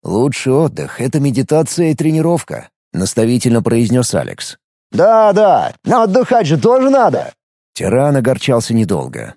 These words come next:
быстро сообразив, что произошедшие с ним изменения —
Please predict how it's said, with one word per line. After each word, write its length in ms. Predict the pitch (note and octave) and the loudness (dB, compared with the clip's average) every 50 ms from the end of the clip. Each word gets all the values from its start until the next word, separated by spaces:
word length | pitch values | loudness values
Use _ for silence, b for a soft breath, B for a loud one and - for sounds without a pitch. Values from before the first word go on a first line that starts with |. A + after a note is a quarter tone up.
| _ - | _ -8
быстро 500 | E2 E2+ B2+ C#3 C3+ - - - A2+ A2+ | -4 0 0 2 0 0 -2 -2 -4 -2
сообразив, 600 | - - A2+ G#2+ - G2+ A2+ G#2 C#3 F3+ D#3+ - | -2 0 0 0 2 0 0 0 0 0 -2 -2
что 220 | - - - E3+ | -4 -4 -4 -4
произошедшие 840 | - D#3+ F3 E3+ D#3+ D3 F3 E3 - - G#2 E2 - - - G2 G2 | -2 0 0 0 2 2 0 0 -2 -2 -4 -4 -4 -6 -6 -4 -4
с 100 | - - | -4 -2
ним 160 | A2+ A2 G#2 | -2 0 0
изменения — 680 | F#2+ E2+ G#2 A2 C3+ F#3 G3+ G3+ F#3+ F#3+ F#3+ F3 - - | 0 0 0 0 0 2 2 2 2 2 2 2 0 -2